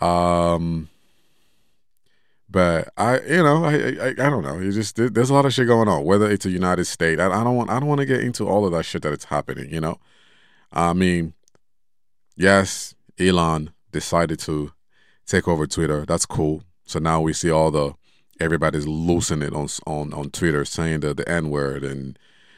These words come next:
just, you know, being very, you know, free speech, right? That's, that's part of that. That's what he promised. He wanted to make sure that, um, you know, free speech is, is, is available. So it, it just, it's a little dangerous, but hey, listen,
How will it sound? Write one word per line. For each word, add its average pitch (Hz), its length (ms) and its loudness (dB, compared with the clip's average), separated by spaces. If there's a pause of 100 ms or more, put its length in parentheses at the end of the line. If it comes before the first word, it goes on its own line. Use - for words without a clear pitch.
(140)
just, 156 280 2
you 202 120 6
know, 147 220 6
being 131 220 6
very, 110 460 4 (100)
you 117 120 0
know, - 120 -8
free - 220 4
speech, - 360 2
right? 80 320 0
That's, - 220 -6
that's 90 180 -2
part 104 360 4
of 78 120 -2
that. 71 220 0
That's 78 240 -4
what 82 140 -4
he 85 100 -2
promised. 80 500 0
He 82 100 -4
wanted 80 200 -2
to 76 80 -2
make 76 180 -2
sure 78 300 0
that, 71 260 -2 (720)
um, 76 800 -2 (160)
you 87 180 0
know, 82 280 -4 (120)
free - 220 -4
speech - 380 -4
is, 73 200 -4
is, 76 240 -6
is 71 180 -6
available. 73 540 -2
So 76 240 -6
it, 120 180 2
it 131 120 2
just, 135 200 2
it's 139 180 0
a 180 40 6
little 180 160 8
dangerous, 131 480 4
but 110 200 2
hey, 110 240 2
listen, 85 440 0